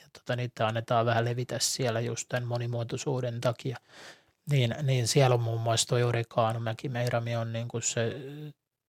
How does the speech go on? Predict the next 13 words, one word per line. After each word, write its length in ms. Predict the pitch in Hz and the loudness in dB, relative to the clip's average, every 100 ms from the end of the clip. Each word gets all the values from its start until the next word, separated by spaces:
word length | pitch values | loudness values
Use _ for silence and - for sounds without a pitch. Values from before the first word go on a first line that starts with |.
| - | -4
ja 60 | 131 | -2
se 120 | - | 0
kukkii 480 | - 127 - 120 110 | 0 -2 0 0 2
pitkään 720 | 160 170 170 - - 143 127 | 6 6 4 -6 2 2 4
ja, 240 | 127 123 143 | 2 0 0
ja 380 | 117 139 160 | -2 -2 -4
se 120 | 139 - | -2 -2
on 100 | - | -2
ihan 240 | 139 120 113 | 0 0 0
täynnä 320 | 123 113 117 | 0 0 -2
noita 320 | 117 113 117 - _ | -2 -2 -4 -10 _
pörjäisiä 640 | 127 117 123 120 117 120 113 | -4 -2 -2 -2 0 0 2
ja, 160 | 117 | 0